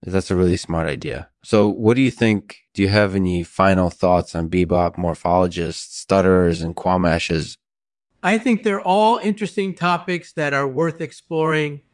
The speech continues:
Speaker 2: They'll help us to better understand the way in which the world around us works, and that's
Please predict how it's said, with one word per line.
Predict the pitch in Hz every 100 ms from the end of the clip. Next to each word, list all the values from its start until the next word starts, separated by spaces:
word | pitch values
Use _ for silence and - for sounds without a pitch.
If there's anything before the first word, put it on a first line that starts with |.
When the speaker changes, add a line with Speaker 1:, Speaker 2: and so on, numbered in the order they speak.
| _
Speaker 2:
They'll | 233 240
help | 208 285 269
us | -
to | - 175
better | 170 180 175
understand | 165 151 143 127 156 135 123
the | 120
way | 117 123
in | 120
which | 113 117
the | -
world | 107 117 120
around | 113 110 117 101
us | 101 -
works, | 135 185 123 - - _
and | 156
that's | 160 202 196